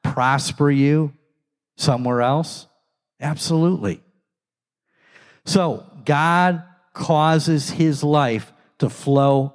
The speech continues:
like a river. What happens then? The Philistines see that, and they run him out of there.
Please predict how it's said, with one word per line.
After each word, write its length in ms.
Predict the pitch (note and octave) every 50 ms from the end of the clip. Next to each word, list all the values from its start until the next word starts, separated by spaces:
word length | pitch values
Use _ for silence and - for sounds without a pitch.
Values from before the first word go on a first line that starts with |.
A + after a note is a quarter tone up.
| -
like 220 | - B2+ B2+ B2 -
a 80 | B2
river. 480 | A2 A2+ A2+ G#2+ G2 E2+ E2+ - - _ _ _ _ _ _ - - - - _
What 160 | - D#3 E3 D#3
happens 460 | D3+ F3+ E3+ F3 E3+ F3+ E3+ E3 -
then? 320 | F3 E3+ F3+ F#3+ G3+ F#3+ - - _ _ _ _ _ -
The 100 | - D3
Philistines 840 | - - F3+ F3+ F3+ F3+ F3+ - - - - F3 F3 E3+ E3 D#3+ D#3
see 680 | - - - - F#3 F#3 F#3 F3+ F3 D#3 - - _ _ _ _ _ -
that, 520 | A2 D#3 F#3+ A3+ G#3 F3 D#3 E3 D#3+ - _ _ _ _ _ _ _ _ _ _ _ -
and 180 | D#3+ D#3+ E3+ E3
they 120 | E3 E3
run 280 | D#3 D3+ F3 F3 F#3 F#3
him 220 | E3+ F3+ F3+ F3+
out 200 | F3 F3+ F#3 F3+
of 80 | F#3 F#3
there. 440 | G#3 G#3+ A3+ G3+ D#3+ - F3 -